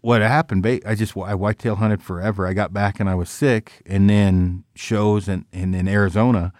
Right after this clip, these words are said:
So it's not like I had any issue in Arizona, but at the house, I don't do, I mean,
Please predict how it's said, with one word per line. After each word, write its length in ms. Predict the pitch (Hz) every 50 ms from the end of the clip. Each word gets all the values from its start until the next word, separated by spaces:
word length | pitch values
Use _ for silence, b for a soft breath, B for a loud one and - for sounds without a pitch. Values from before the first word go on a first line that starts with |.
| b b b b b b b b
So 140 | b - 180
it's 160 | 165 165 -
not 100 | 214 196
like 160 | 160 170 - -
I 80 | 104
had 180 | 98 113 113 110
any 220 | 110 104 98 98
issue 260 | 113 110 - - 104
in 80 | 98 98
Arizona, 540 | 101 107 104 98 85 104 107 117 131 123 95
but 260 | 82 98 95 92 - _ _ _ _ _ _ _ -
at 120 | 127 135
the 80 | - 107
house, 340 | - 117 113 131 139 - -
I 80 | 117
don't 180 | 143 147 123 101
do, 440 | 98 110 110 110 104 95 92 90 87 _ _ -
I 40 | -
mean, 420 | 113 107 98 95 90 87 85 87